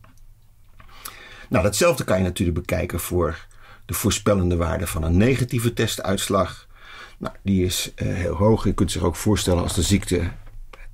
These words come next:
nauwelijks voorkomt en je hebt een waardeloze test die eigenlijk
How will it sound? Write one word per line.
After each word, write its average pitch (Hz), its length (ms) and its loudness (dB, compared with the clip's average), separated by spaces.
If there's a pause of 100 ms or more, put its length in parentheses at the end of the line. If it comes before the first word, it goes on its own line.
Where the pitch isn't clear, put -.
(140)
nauwelijks 101 520 4
voorkomt 117 800 4 (340)
en 95 140 2
je 92 60 4
hebt 90 180 2
een 85 160 2
waardeloze 92 840 2
test 107 260 2
die 101 100 0
eigenlijk - 320 -2